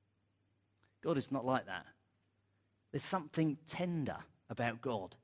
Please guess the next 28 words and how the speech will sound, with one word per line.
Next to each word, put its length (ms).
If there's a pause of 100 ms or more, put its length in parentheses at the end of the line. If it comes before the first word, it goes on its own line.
(360)
It's 100
something 340
about 340
he 140
calls 420
his 160
name. 320 (160)
We 140
know 220
that 140
he 140
does 220
this 180
with 120
Abraham 420
in 80
Genesis 400
twenty-two. 520 (160)
We 120
know 120
he 60
does 220
it 80
with 160
Jacob 480 (200)
in 140
Genesis 400
forty-six. 480